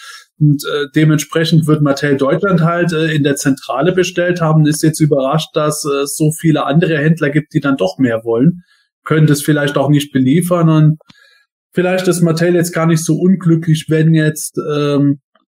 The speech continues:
die Sachen einfach, einfach schnell weggehen und, äh, sie einfach die nächsten Sachen in größerer Menge anbieten können. Aber es ist natürlich dann madig, wenn man halt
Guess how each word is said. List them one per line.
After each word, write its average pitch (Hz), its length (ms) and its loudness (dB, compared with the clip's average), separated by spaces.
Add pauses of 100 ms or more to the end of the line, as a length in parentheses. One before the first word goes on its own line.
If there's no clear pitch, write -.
(380)
die 131 160 4
Sachen 143 340 0
einfach, 143 380 0
einfach 143 280 -2
schnell 135 300 0
weggehen 156 460 2
und, 147 320 2
äh, 139 320 0
sie 143 320 0
einfach 139 320 -2
die 139 100 0
nächsten 147 380 0
Sachen 131 260 -2
in 123 140 0
größerer 123 520 -2
Menge 120 280 -4
anbieten 120 480 -2
können. 131 260 -2
Aber 120 140 0
es 117 100 -4
ist 135 160 -2
natürlich 131 380 -2
dann 127 400 0
madig, 143 600 0
wenn 156 120 2
man 147 200 2
halt 143 280 -2